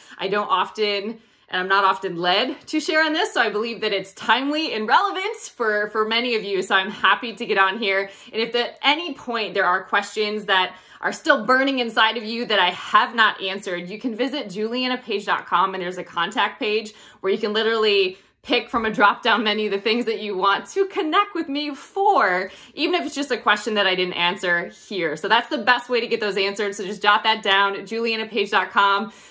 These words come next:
Write your questions over there on the side if I don't get to those, and I will be sure to get back to you. And a little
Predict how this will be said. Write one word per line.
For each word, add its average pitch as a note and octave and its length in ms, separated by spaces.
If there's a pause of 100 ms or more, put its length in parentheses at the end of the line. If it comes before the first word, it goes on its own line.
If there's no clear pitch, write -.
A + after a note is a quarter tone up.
(140)
Write C4 280
your C4 160
questions A#3+ 680
over A3 240
there A3 140
on A3 80
the G#3+ 80
side G3+ 320
if - 80
I F#3+ 100
don't F#3+ 300
get E4 220
to F#4 120
those, E4+ 360
and A#3+ 120
I G3+ 120
will G#3 160
be A3+ 160
sure C4+ 580
to A#3+ 160
get G3 160
back F3 320
to C4 60
you. F4+ 280 (600)
And D4+ 420
a C4 140
little A4 560